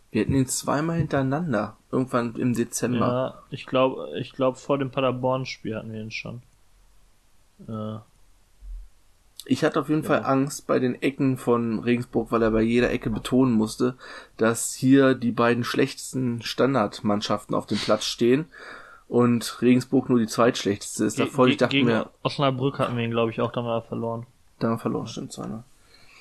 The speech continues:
Speaker 1: Und ich hab eigentlich nur darauf gewartet, okay, <laughs> wenn er das jetzt schon wieder so oft betonen muss, dann
Speaker 2: Ja.
Speaker 1: fällt gleich ein Tor nach der Ecke und so war's ja auch fast.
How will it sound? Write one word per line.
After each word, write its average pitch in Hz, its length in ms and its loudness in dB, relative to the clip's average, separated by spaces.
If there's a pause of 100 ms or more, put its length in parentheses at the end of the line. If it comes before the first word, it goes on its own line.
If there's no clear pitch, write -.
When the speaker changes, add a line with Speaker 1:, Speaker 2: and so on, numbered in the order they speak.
(440)
Speaker 1:
Und 131 60 4
ich 131 100 0
hab 160 100 0
eigentlich 131 160 4
nur 135 80 6
darauf 123 180 2
gewartet, 117 400 0
okay, 117 280 2
<laughs> - 0 -
wenn 107 80 -2 (180)
er 165 60 0
das 139 180 -2
jetzt 135 140 2
schon 131 140 4
wieder 123 120 6
so 107 80 0
oft - 180 -4
betonen 123 360 4
muss, 120 160 0 (260)
dann 113 120 2
Speaker 2:
Ja. 110 40 -4
Speaker 1:
fällt 123 380 4
gleich 117 220 2
ein 113 100 0
Tor 113 180 6
nach 113 160 2
der - 140 -2
Ecke 107 160 -4
und 107 100 -2
so - 140 -4
war's 110 180 0
ja - 80 -2
auch - 140 -6
fast. - 320 -4